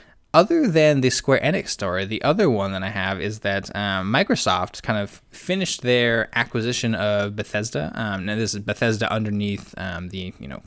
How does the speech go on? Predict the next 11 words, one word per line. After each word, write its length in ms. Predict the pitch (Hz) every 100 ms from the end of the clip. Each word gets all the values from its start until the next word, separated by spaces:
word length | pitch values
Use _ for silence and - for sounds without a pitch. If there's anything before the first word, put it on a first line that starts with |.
| - -
parent 340 | - 113 98
company 300 | - 98 92
and 140 | 90
whatnot, 400 | 90 - 92 92 - - - - -
but 260 | 117 110
Bethesda 440 | 110 - 127 110 117
kind 160 | 117
of 80 | 101
being 260 | 107 104 98
the 100 | 101
main 680 | 104 104 104 104 101 101